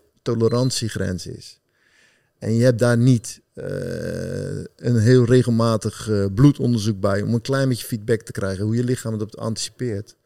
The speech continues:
Dan kan je toch wel die optelsom maken dat het een kwestie van tijd is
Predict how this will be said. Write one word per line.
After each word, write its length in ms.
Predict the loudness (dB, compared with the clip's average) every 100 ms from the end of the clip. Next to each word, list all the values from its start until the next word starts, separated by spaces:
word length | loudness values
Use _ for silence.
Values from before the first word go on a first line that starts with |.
| _ _ _ _
Dan 160 | -10 -6
kan 180 | 0 0
je 100 | 0
toch 200 | -2 0
wel 160 | 0
die 120 | 0 -2
optelsom 720 | -4 -2 -2 -2 -2 -2 -2
maken 440 | 0 0 -2 -4
dat 360 | 0 0 -2 -10
het 240 | -10 -10 -6
een 140 | -8
kwestie 400 | -6 -4 -2 -4
van 160 | -6 -6
tijd 340 | -2 0 0
is 300 | 0 -4 -4